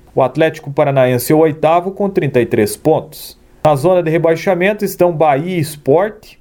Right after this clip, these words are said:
com vinte e seis pontos, o Grêmio, que é o penúltimo colocado, com vinte e três pontos, e a Chapecoense em último lugar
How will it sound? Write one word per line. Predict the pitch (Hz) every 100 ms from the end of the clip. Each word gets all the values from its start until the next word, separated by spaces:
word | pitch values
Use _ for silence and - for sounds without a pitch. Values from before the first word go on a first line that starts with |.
| _
com | - 135
vinte | 120 131
e |
seis | - 120 135 -
pontos, | - 170 226 - - - _ - _ -
o | 135
Grêmio, | 113 139 190 214 -
que | 170
é |
o | 156
penúltimo | 175 165 151 240 - 175
colocado, | - 143 123 151 151 139
com | 127 110
vinte | 120 120
e | -
três | 127 156 156
pontos, | - 170 233 - - - - - - -
e | 135
a | 139
Chapecoense | 143 180 185 180 147 147 180 196 185
em | 143
último | 143 170 - 143
lugar | 180 170 151 202 226